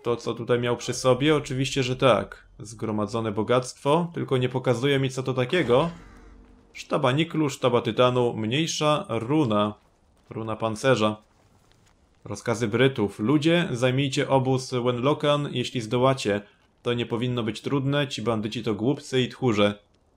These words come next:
Gdy go zdobędziecie, przygotujemy straż przednią, która zagrozi Quatford. Wszystko się zgadza.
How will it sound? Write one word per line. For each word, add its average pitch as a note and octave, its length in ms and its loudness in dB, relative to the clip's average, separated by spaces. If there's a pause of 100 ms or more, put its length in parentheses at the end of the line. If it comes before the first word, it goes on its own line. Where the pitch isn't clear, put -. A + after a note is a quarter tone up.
Gdy G#2+ 200 -2
go A2+ 120 2
zdobędziecie, A2+ 840 2 (520)
przygotujemy A2 640 -2
straż G#2+ 360 0
przednią, A2+ 560 0
która G#2+ 380 0
zagrozi G#2 600 0
Quatford. G#2+ 800 -2 (1800)
Wszystko - 420 -16
się G#2 160 -8
zgadza. G#2 560 2